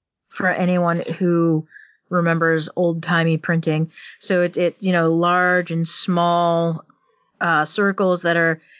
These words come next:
and these are slightly glossy in the imprint. So I don't know if they, um, put something in there to make them glossy or if it's just part of the printing process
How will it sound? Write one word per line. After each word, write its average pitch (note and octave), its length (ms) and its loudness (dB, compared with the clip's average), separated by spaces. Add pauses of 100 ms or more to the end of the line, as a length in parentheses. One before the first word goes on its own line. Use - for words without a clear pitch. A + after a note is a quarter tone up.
(160)
and F#3+ 140 2
these C4 160 0
are C#4 60 -2
slightly G#3+ 460 -2
glossy F3 540 0
in D#3+ 100 0
the D#3+ 120 -2
imprint. F3 460 -2
So F3+ 80 0
I F3+ 60 0
don't B3+ 200 0
know B3+ 180 0
if B3 160 -6
they, F#3+ 560 0
um, E3 380 0
put - 260 -6
something G#3+ 320 0
in G3 120 2
there C4+ 180 0
to C4+ 100 -2
make A3 200 -2
them A#3+ 120 -2
glossy A#3+ 440 -2
or F3 80 2
if E3 100 -4
it's - 140 -6
just - 260 -4
part F#3 240 0
of F3+ 140 -2
the E3+ 80 -6
printing G#3 400 0
process G3+ 680 0